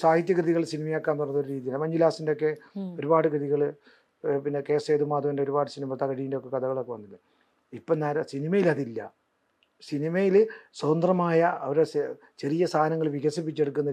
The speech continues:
Speaker 1: രീതിയിലുള്ള നല്ല ഒന്നാന്തരമായിട്ടുള്ള സി-, സിനിമകൾ അവരുണ്ടാക്കുന്നുണ്ട്. ഇപ്പം നാടകത്തിലേക്ക് കയറിയത്. ഉം.
Speaker 2: സംഗീതത്തെ ആഴത്തിൽ നിരീക്ഷിക്കുന്ന ഒരാളാണല്ലോ.
Speaker 1: ആ.
Speaker 2: അപ്പം, ഏഹ്, നമ്മുടെ ശാസ്ത്രീയ സംഗീത ശാഖ വേണ്ട രീതിയിൽ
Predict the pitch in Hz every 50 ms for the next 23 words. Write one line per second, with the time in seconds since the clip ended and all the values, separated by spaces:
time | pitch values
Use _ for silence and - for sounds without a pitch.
0 | 139 143 143 139 147 147 147 160 160 143 139 143 147 151 160 160 165 170 175 170
1 | - - - - - _ _ - 131 147 156 160 175 185 190 202 190 190 190 180
2 | 175 175 165 175 165 - 170 156 143 143 143 - 147 147 156 156 160 156 147 139
3 | 139 131 127 135 131 - 117 107 98 95 90 85 - _ _ _ _ _ _ _
4 | _ _ - 127 - - 156 147 139 139 147 160 165 156 156 156 139 120 135 120
5 | 113 104 104 101 98 101 110 - _ _ _ _ _ _ _ - 240 233 226 202
6 | 226 220 226 240 220 233 220 - 240 233 214 202 190 190 196 208 196 - - 208
7 | 214 - - - - 190 190 180 180 185 185 - - - 202 185 185 180 175 170
8 | 160 160 160 147 - 131 - - - 104 95 92 - _ _ _ _ _ _ _
9 | - - 185 170 185 190 196 - _ _ 226 233 240 - - 87 - - 208 214
10 | 214 214 226 226 240 214 202 208 208 - - - 233 226 233 226 233 233 214 208
11 | 196 208 208 196 208 - 196 147 - - - - - - 185 196 190 190 196 196
12 | 196 190 190 185 185 185 180 180